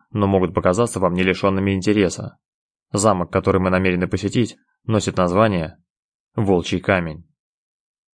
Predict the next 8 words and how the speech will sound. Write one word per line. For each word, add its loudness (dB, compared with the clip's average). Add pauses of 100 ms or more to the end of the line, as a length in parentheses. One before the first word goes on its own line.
(380)
В -4
этом 2
слышится -2
что-то 0
зловещее, 2
но -4
все 0
объяснимо. 0